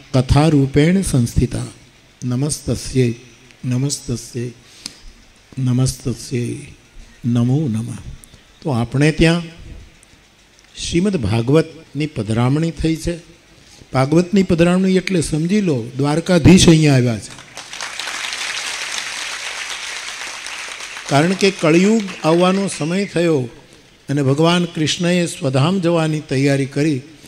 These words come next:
ત્યારે એમણે જ બધાએ કહ્યું કે, "હવે આપ જતા રહેશો, ના કળિયુગ આવે છે, અમારું શું થશે?" ત્યારે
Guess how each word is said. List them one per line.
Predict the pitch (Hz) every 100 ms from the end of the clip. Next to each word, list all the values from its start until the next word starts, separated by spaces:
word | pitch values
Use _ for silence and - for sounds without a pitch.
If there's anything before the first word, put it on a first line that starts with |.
| - - _
ત્યારે | 131 131
એમણે | 131 131 156 190
જ | - - 147
બધાએ | 147 185 202
કહ્યું | 180 202 196
કે, |
"હવે | 180 175
આપ | 165 135
જતા | 156 156 170
રહેશો, | 175 - 175 165
ના | 160 135
કળિયુગ | 147 160 165 147
આવે | 143 156 143
છે, | 143 120 - - - -
અમારું | 139 147 151 -
શું | - 190
થશે?" | - 131 - 117 92 - - - - _
ત્યારે | 135 143 147 110